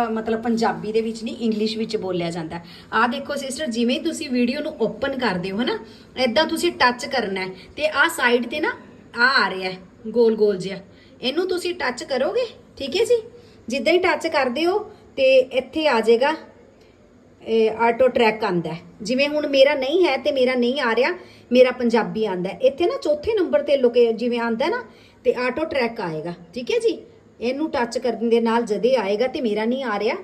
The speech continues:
ਕਿਉਂਕਿ ਮੇਰੀ ਪੰਜਾਬੀ ਭਾਸ਼ਾ 'ਚ ਆ ਰਹੀ ਹੈ। ਜਿਨ੍ਹਾਂ ਦੀ ਇੰਗਲਿਸ਼ ਭਾਸ਼ਾ 'ਚ ਆਉਂਦੇ ਨੇ, ਭਾਸ਼ਾ ਵਿੱਚ ਆ ਰਿਹਾ ਨਾ, ਤੇ ਉਹ ਤੁਸੀਂ ਉਹਨੂੰ ਪੰਜਾਬੀ ਦੇ ਵਿੱਚ ਕਰ ਸਕਦੇ ਹੋ, ਠੀਕ ਹੈ ਜੀ? ਆਹ ਦੇਖੋ ਜਿੱਦਾਂ ਆ ਰਿਹਾ ਨਾ, ਹੁਣ ਮੇਰਾ ਨਹੀਂ ਆ ਰਿਹਾ ਹੈਗਾ,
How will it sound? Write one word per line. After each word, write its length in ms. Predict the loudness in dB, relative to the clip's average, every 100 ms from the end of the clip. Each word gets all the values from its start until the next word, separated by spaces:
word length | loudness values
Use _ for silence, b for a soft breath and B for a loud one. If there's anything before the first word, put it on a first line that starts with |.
| -2
ਕਿਉਂਕਿ 220 | 0 2
ਮੇਰੀ 220 | 0 0 -2
ਪੰਜਾਬੀ 400 | -6 -6 -8 -8
ਭਾਸ਼ਾ 320 | -8 -8 -10
'ਚ 100 | -12
ਆ 120 | -12
ਰਹੀ 160 | -10 -12
ਹੈ। 60 | -14 B B B
ਜਿਨ੍ਹਾਂ 300 | -10 -4 0
ਦੀ 80 | 0
ਇੰਗਲਿਸ਼ 420 | -2 -6 -6 -8
ਭਾਸ਼ਾ 260 | -6 -4 -6
'ਚ 100 | -4
ਆਉਂਦੇ 280 | -4 -4 -6
ਨੇ, 120 | -8 -6
ਭਾਸ਼ਾ 280 | -4 -4 -4
ਵਿੱਚ 200 | -6 -8
ਆ 220 | -4 -2
ਰਿਹਾ 180 | 0 0
ਨਾ, 140 | -2 -6 B B B
ਤੇ 80 | -2
ਉਹ 240 | 2 2 0
ਤੁਸੀਂ 280 | -4 -8 -8
ਉਹਨੂੰ 200 | -8 -6
ਪੰਜਾਬੀ 460 | -2 -2 -2 -4
ਦੇ 100 | -4
ਵਿੱਚ 180 | -6 -8
ਕਰ 220 | -10 -12
ਸਕਦੇ 360 | -14 -16 -12 -10
ਹੋ, 40 |
ਠੀਕ 220 | -4 -4 -2
ਹੈ 80 |
ਜੀ? 200 | -2 -4 -8 B B B -12
ਆਹ 100 | -6
ਦੇਖੋ 240 | -4 -2 -4
ਜਿੱਦਾਂ 280 | -2 -2 0
ਆ 140 | 2
ਰਿਹਾ 200 | 2 2
ਨਾ, 80 | 0 -4 -4
ਹੁਣ 160 | 0 2
ਮੇਰਾ 240 | 4 4
ਨਹੀਂ 260 | 4 2 2
ਆ 120 | 0
ਰਿਹਾ 140 | 2 2
ਹੈਗਾ, 180 | 2